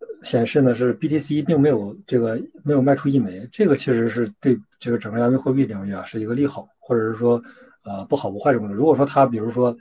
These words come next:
又卖减持了五千个或者减持了一万个，那这个对加密货币是利空。但是如果说它销售不及预期，那跟咱们整个加密货币圈其实没有关系，所以这个要区分开啊，可能有关系，但是不是百分之百同步吧。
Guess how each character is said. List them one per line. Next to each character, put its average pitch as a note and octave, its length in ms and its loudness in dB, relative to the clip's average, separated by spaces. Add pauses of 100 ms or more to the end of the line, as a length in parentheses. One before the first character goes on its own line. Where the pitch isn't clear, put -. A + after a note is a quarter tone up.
(180)
又 C#3+ 120 4
卖 C#3 200 6
减 A2+ 180 -2
持 - 140 -4
了 C3 60 6
五 A2+ 60 -4
千 A2+ 220 -2
个 A2 160 -4
或 B2 100 -2
者 A#2+ 60 -2
减 A2+ 100 -4
持 G#2 140 -8
了 A#2 60 -2
一 G#2 80 -8
万 A#2 200 0
个， F2+ 220 -14
那 C#3+ 160 0
这 C3 140 0
个 A#2 100 2
对 A2+ 160 -6
加 A#2 100 -2
密 A2+ 80 -2
货 A2+ 120 2
币 G#2+ 100 -6
是 G#2+ 160 -12
利 G#2 80 -6
空。 F2+ 260 -16 (380)
但 D3+ 140 4
是 D3 80 6
如 D3 80 2
果 D3+ 80 6
说 C#3 100 4
它 D3 100 -4
销 D#3+ 160 4
售 D#3+ 60 6
不 D3+ 100 -2
及 D3 60 0
预 D3+ 80 -2
期， C3 180 -2
那 D3 140 2
跟 E3 180 -2
咱 A2+ 160 -2
们 A#2+ 80 0
整 A2 120 -6
个 A2 80 -6
加 B2 80 2
密 B2 80 0
货 B2+ 120 -4
币 A#2+ 60 -2
圈 A#2 140 0
其 A#2 60 -10
实 A#2+ 100 0
没 C3 80 4
有 A#2 100 2
关 A#2 240 -2
系， - 160 -10 (320)
所 D#3 160 4
以 - 20 6
这 D#3 80 2
个 E3 100 6
要 D#3 60 8
区 D3 160 0
分 C#3+ 140 -2
开 C#3 280 4
啊， G2 300 -12
可 - 140 -16
能 C#3+ 100 2
有 D3+ 120 2
关 C#3+ 220 2
系， B2+ 120 -4
但 A#2+ 140 -2
是 B2+ 80 0
不 A#2+ 160 -6
是 C3+ 80 -4
百 B2 100 0
分 G#2+ 80 -10
之 B2+ 80 -4
百 A2 100 -2
同 G#2+ 160 -12
步 A2+ 140 -4
吧。 F#2 80 -12